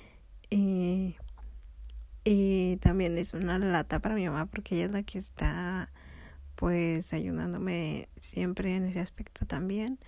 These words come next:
Y porque además ella es la que lava ropa, entonces, sí, sí tengo mi periodo menstrual y es muy molesto.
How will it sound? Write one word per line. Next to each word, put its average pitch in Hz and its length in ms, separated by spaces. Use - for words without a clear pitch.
Y 170 640
porque - 320
además 151 300
ella 160 140
es 170 60
la 180 100
que - 120
lava 101 380
ropa, 202 320
entonces, 196 480
sí, 220 280
sí - 200
tengo 196 200
mi 190 100
periodo 180 280
menstrual 233 640
y 240 400
es 208 320
muy 196 280
molesto. - 580